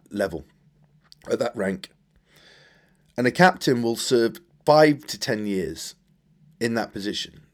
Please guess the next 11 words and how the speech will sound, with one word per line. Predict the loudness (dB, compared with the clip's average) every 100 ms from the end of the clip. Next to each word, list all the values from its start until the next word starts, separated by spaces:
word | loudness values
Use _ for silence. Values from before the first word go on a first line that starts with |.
| _
before | -16 -6 -6 -4
being | -6 -6 -10 -12 -20 -20 _ -8
even | -6 -6
considered | -6 -8 -6 -4 -6
for | -6 -6
anything | -6 -8 -10
else. | -10 -12 -16 -18 _ _ _ _ _ _ _ _ _ _ _ _ _ _ -20 -20 _ _ _ _
So | -2
we've | 0
essentially | 0 0 0 -4 -8
got | 2 4 4